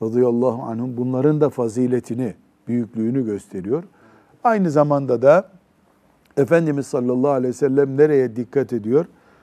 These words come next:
"Aman toplumun garibanlarını ezmeyin." Peygamber nasihati. "Toplumun garibanlarını ezmeyin." diye tembih etmiş oluyor sallallahu aleyhi ve sellem Efendimiz.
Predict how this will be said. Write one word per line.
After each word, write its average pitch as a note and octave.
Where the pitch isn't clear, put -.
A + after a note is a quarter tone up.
"Aman D3
toplumun D3+
garibanlarını C#3+
ezmeyin." F#2
Peygamber B2+
nasihati. F#2
"Toplumun C3
garibanlarını C3+
ezmeyin." B2+
diye C3
tembih B2+
etmiş B2
oluyor A2
sallallahu A#2
aleyhi A#2+
ve G#2+
sellem A#2
Efendimiz. G#2